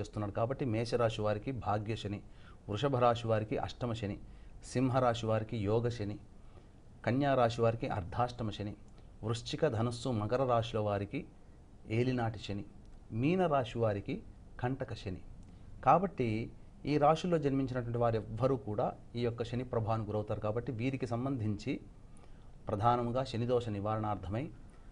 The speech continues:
శనీశ్వర హోమం, నల్ల నువ్వులతో శనీశ్వర హోమం, తదనంతరం రుద్ర హోమం. శనికి విద్య నేర్పినవాడు బృహస్పతి.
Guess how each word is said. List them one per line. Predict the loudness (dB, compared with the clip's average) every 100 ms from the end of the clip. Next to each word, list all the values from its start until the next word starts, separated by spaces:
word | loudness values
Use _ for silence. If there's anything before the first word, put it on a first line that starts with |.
| -10
శనీశ్వర | -2 0 0 0 0
హోమం, | 2 0 0 -2
నల్ల | 0 0 2
నువ్వులతో | 0 0 0 0 -2 -6 -18 -14 -4
శనీశ్వర | -4 -2 -4 -4
హోమం, | -4 -6 -6 -8 -16 -18 -16 -18 -6 2
తదనంతరం | 4 4 2 0 0 -2 -8 -16 -16 -16 -4
రుద్ర | -2 2 2
హోమం. | 2 0 -2 -6 -12 -18 -18 -18 -18 -18 -4 2
శనికి | 2 2 2 2 0 -6
విద్య | -4 -2 2
నేర్పినవాడు | 2 2 -2 0 0 0
బృహస్పతి. | 0 -4 -6 -6 -8 -10